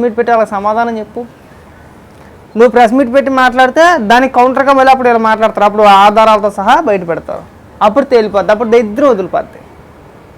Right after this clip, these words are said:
నీ ఓటమికి వైసీపీ నాయకులే కృషి చేస్తున్నారు. అయిపోయింది నీ సినిమా రోజా ఇక్కడితోటి, ఇంకా దుకాణం సర్దుకోవడమే. అందుకే అనుకుంటా కదా ఈ మధ్యన మాట్లాడుకొని తగ్గించే కొద్దిగా.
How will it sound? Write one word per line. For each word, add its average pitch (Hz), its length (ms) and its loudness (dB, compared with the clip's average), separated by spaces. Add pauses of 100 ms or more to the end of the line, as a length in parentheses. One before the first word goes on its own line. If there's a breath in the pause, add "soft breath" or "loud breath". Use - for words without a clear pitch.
(640)
నీ 226 100 2 (220)
ఓటమికి 233 600 0 (460)
వైసీపీ 202 540 -2
నాయకులే 190 400 -4
కృషి 208 160 -10 (100)
చేస్తున్నారు. 175 500 -4 (1300)
అయిపోయింది 214 420 -2
నీ 190 120 -8
సినిమా 196 280 -6
రోజా 170 220 -4
ఇక్కడితోటి, - 460 -14 (340)
ఇంకా 185 200 -4
దుకాణం 196 300 -6
సర్దుకోవడమే. 175 520 -6 (400)
అందుకే 202 280 -2
అనుకుంటా 214 360 -2
కదా 214 140 -2
ఈ 233 100 -2
మధ్యన 208 280 -6
మాట్లాడుకొని 202 520 -4
తగ్గించే 202 400 -6
కొద్దిగా. 190 240 -6